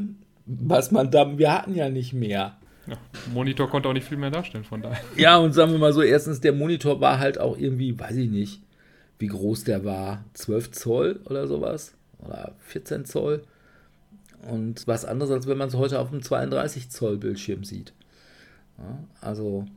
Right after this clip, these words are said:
Speaker 1: naja, aber gehen wir mal vom
Speaker 2: Videospielen wieder weg.
Speaker 1: vom Videospielen wieder weg. Was bei mir dann tatsächlich auch kam und was mich möglicherweise nicht, ja, doch eigentlich auch zum Brettspieler gemacht hat.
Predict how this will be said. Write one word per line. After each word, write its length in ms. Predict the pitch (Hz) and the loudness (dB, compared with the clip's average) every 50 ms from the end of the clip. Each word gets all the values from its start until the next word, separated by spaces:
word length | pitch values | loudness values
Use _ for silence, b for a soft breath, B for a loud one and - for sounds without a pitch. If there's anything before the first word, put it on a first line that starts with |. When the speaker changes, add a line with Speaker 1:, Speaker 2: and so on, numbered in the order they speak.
| - _ _ | -20 _ _
Speaker 1:
naja, 380 | 107 101 98 92 90 90 95 - - - | -6 -4 -4 -2 -4 -6 -8 -10 -12 -4
aber 220 | - 107 110 110 | 0 2 2 4
gehen 160 | 113 123 147 156 | 4 4 4 4
wir 60 | 143 | 4
mal 160 | 127 117 110 | 2 2 2
vom 540 | - 131 117 107 104 104 104 101 98 101 - - | 2 2 4 4 4 2 2 0 0 -2 -4 -6
Speaker 2:
Videospielen 500 | 151 139 139 131 - - 131 120 117 113 | -4 -2 -2 -4 -4 -4 -4 -4 -4 -4
wieder 140 | 113 110 | -6 -6
weg. 80 | 101 104 | -4 0
Speaker 1:
vom 220 | 123 113 107 101 | 2 2 2 2
Videospielen 640 | 117 131 131 131 - - - - - 123 120 117 110 | 2 2 4 4 2 2 2 -2 0 0 2 2 2
wieder 240 | 107 104 98 98 101 | 0 0 0 2 2
weg. 240 | 120 151 175 - - B B B B B B B B | 2 0 0 -2 -10 B B B B B B B B
Was 340 | - 104 139 170 - - - | 2 6 6 6 6 6 6
bei 140 | - 156 156 | 6 6 6
mir 220 | 156 147 147 147 | 6 4 4 6
dann 180 | 139 135 131 120 | 6 6 4 4
tatsächlich 520 | 127 127 120 120 123 120 110 107 95 - | 4 2 2 2 2 0 -2 -2 -2 0
auch 280 | 101 110 135 - - - - _ - | 2 2 2 0 -4 -14 -20 _ -12
kam 540 | - - 127 123 127 147 175 196 208 196 202 | -4 -2 0 0 0 0 0 0 0 -2 0
und 160 | 165 127 123 | -2 -2 0
was 260 | 127 123 127 127 - B B B B B B B B _ | 0 -2 -2 -2 -8 B B B B B B B B _
mich 260 | 117 123 127 - 143 | 2 2 2 2 2
möglicherweise 760 | 135 127 151 196 - - - - 151 127 123 123 135 131 123 | 6 8 8 8 6 4 -2 0 0 2 6 6 6 6 6
nicht, 380 | 120 123 143 151 139 - - - _ _ - - - - | 4 4 2 0 -2 -6 -12 -20 _ _ -20 -20 -20 -18
ja, 520 | - - - - 104 110 127 127 123 123 - - - _ - - - - | -18 -16 -14 -12 -10 -6 -4 -4 -4 -4 -6 -10 -18 _ -20 -10 -2 0
doch 260 | 127 131 - - - | 0 0 -2 -4 -2
eigentlich 300 | 127 131 135 135 - - | 0 0 0 0 -2 -2
auch 120 | 127 123 | -2 -4
zum 220 | - - 139 123 120 | -2 -4 -4 -4 -2
Brettspieler 560 | - 110 113 - - - - 95 85 80 80 | -2 -4 -4 -4 -8 -12 -10 -8 -8 -8 -8
gemacht 400 | 73 73 76 78 - - - - | -8 -8 -10 -10 -12 -14 -14 -14
hat. 180 | - - - | -14 -16 -16